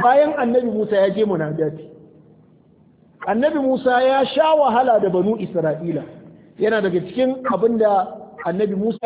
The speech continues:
ya gaya wa annabinmu, manzon Allah sallallahu alaihi wa sallam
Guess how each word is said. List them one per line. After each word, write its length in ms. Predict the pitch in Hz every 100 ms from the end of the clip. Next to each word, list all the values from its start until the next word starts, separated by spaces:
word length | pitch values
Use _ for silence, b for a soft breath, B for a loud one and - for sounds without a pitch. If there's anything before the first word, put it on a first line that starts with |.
| 226
ya 60 |
gaya 280 | 208 247 226
wa 180 | 208 190 -
annabinmu, 680 | 180 233 233 214 202 196 196 - - -
manzon 380 | 160 180 165 214
Allah 380 | 226 233 202 165
sallallahu 540 | 208 226 190 180 202 175
alaihi 320 | 175 185 185
wa 100 | 170 165
sallam 500 | 220 214 202 -